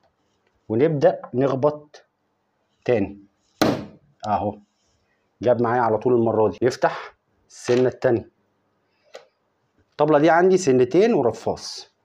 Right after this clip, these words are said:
فاضل كده لا، تكة الرفاص بس. هنطلع المفتاح ونتأكد من الكاوتش على الصدادة وندي الخبطة بتاعتنا اهو.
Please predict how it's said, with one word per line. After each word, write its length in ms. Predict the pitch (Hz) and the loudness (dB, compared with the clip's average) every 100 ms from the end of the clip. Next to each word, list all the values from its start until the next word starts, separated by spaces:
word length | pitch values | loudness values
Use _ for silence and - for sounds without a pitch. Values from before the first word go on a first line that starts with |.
| _ | _
فاضل 280 | - 196 185 | 0 2 2
كده 180 | 190 185 | 2 2
لا، 260 | 190 185 - | 0 -2 -6
تكة 280 | 156 - - | -4 -2 -2
الرفاص 380 | 117 - 135 107 | -2 -2 -4 -4
بس. 360 | 104 - - _ _ _ _ _ - | -8 -10 -20 _ _ _ _ _ -10
هنطلع 300 | 104 120 143 | -4 0 0
المفتاح 600 | 135 135 - 214 - - _ _ _ _ _ - | 0 -2 0 0 -2 -18 _ _ _ _ _ -8
ونتأكد 480 | 104 98 123 - 127 | -6 -4 -4 -2 0
من 120 | 131 | 0
الكاوتش 400 | 131 143 156 160 | 0 2 0 0
على 80 | 139 | -2
الصدادة 500 | - 156 180 196 247 - _ _ _ _ _ _ _ _ _ _ _ _ - | -2 0 0 0 -2 -6 _ _ _ _ _ _ _ _ _ _ _ _ -6
وندي 600 | 117 151 143 170 185 - _ _ _ - - - - _ _ - | -2 -2 0 -2 -4 -8 _ _ _ -4 -2 -2 -10 _ _ -8
الخبطة 380 | - 127 - | -4 -4 -4
بتاعتنا 400 | 113 110 107 160 - _ _ _ _ _ _ _ _ _ _ _ _ _ _ _ _ _ _ _ _ _ - - - - - - | -6 -6 -6 -12 -20 _ _ _ _ _ _ _ _ _ _ _ _ _ _ _ _ _ _ _ _ _ 0 0 -6 -12 -12 -4
اهو. 260 | 104 101 | -4 -4